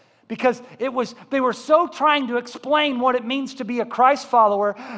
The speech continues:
that they used kind of this hybrid word. They're like, "You're of earth, but you're not really of earth. You're of heaven, but you're not just from heaven because you were already here." So they were,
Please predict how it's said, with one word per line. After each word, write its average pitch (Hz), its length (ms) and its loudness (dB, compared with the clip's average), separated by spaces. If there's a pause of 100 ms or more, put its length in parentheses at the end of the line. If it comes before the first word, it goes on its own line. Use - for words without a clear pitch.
that 269 160 -6
they 285 100 0
used 277 300 -4
kind 277 200 2
of 208 80 -6
this 220 180 -4
hybrid 226 600 0
word. 175 400 -4 (500)
They're 254 180 4
like, 262 260 4 (260)
"You're 294 220 2
of 285 100 2
earth, 349 360 2
but 285 160 2
you're 285 120 -4
not 285 240 4
really 294 260 -2
of 247 100 -2
earth. 285 260 2
You're 254 180 2
of 202 100 -2
heaven, 247 320 2
but 247 140 -2
you're 233 100 -4
not 247 240 2
just 254 160 -8
from 240 160 -6
heaven 233 260 0
because 220 320 -6
you 233 80 -10
were 226 160 2
already 214 360 0
here." 175 260 -6 (880)
So 277 140 -2
they 285 80 4
were, 269 120 2